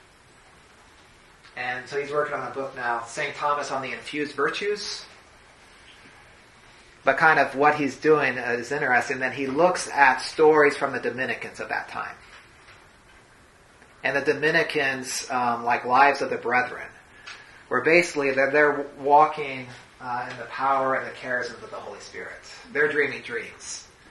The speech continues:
and preaching out of dreams. Uh, these miracles are happening.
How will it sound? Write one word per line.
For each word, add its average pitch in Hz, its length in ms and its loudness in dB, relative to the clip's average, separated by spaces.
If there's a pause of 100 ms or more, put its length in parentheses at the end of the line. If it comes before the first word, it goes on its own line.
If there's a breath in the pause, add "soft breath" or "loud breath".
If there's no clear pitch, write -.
(280 loud breath)
and 120 160 -8
preaching 131 440 -4 (100)
out 117 220 -2
of - 80 -12
dreams. - 600 -12 (500 loud breath)
Uh, 117 340 4
these 131 260 -4
miracles 135 520 4
are 110 60 -4
happening. 110 400 -6